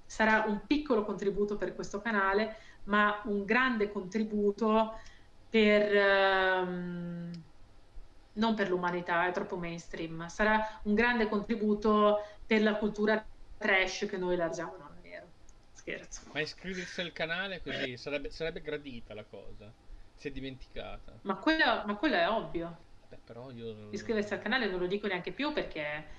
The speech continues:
Speaker 1: perché mi sembra evidente, no? Perché se non l'avete fatto, allora veramente siete, non
Speaker 2: No.
Speaker 1: diciamolo. E cliccate ovviamente sul campanellino trilli, così rimanete a-, aggiornato su tutto, su tutte le recensioni che Ivan fa con Andrea.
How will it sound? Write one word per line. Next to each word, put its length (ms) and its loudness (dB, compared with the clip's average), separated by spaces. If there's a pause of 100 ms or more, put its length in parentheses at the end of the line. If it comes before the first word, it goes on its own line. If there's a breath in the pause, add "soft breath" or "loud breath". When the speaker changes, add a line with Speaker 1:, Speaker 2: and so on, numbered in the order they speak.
(120 loud breath)
Speaker 1:
perché 220 -10
mi 100 -14
sembra 260 -10
evidente, 520 -4
no? 320 -2
Perché 200 -2
se 120 -6
non 100 -2
l'avete 260 -4
fatto, 580 0 (220 loud breath)
allora 260 4
veramente 460 -4
siete, 720 -8 (480)
non 120 -6
Speaker 2:
No. 80 -4
Speaker 1:
diciamolo. 500 -6 (220 loud breath)
E 100 6
cliccate 360 6
ovviamente 340 6
sul 160 -2
campanellino 540 0
trilli, 720 -8
così 200 0
rimanete 460 0
a-, 320 2 (400 loud breath)
aggiornato 480 2
su 280 -6
tutto, 640 0
su 260 0
tutte 320 4
le 100 8
recensioni 640 6
che 120 2
Ivan 280 2
fa 80 -10
con 160 -8
Andrea. 580 -6